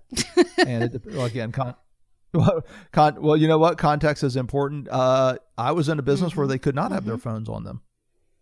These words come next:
Speaker 2: Uh, you know, in certain healthcare, there's a lot of places,
Speaker 1: Mm-hmm.
Speaker 2: uh, <laughs> things with security. There's a lot of businesses, you know, not retail and things, but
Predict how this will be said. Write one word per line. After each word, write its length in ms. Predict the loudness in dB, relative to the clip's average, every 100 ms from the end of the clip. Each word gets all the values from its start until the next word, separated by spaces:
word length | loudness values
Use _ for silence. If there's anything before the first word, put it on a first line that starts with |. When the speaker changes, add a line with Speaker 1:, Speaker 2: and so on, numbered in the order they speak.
| _ _ _ _ _
Speaker 2:
Uh, 320 | -8 -6 -6 -10 -12
you 120 | -8
know, 220 | -2 0 0
in 400 | -2 -6 -12 -8
certain 320 | -6 -4 -4
healthcare, 640 | -4 -4 -6 -4 0 0
there's 200 | -2 -2
a 40 | -2
lot 240 | 0 -2
of 160 | -4 -4
places, 480 | -4 -4 -4 -4
Speaker 1:
Mm-hmm. 240 | -4 -4 -6
Speaker 2:
uh, 100 | -8
<laughs> 60 |
things 240 | -4 -4 -4
with 120 | -8
security. 640 | -10 -10 -6 -2 -2 -2 -4 -12 -20 -20 -12 -8
There's 140 | -6
a 60 | -8
lot 580 | -10 -10 0 2 4
of 160 | 2 0
businesses, 840 | -2 -2 -4 -4 -2 -2 -4 -8
you 60 | -8
know, 100 | -8
not 240 | -8 -10
retail 360 | -12 -10 -8 -6
and 100 | -6
things, 180 | -10 -10
but 200 | -12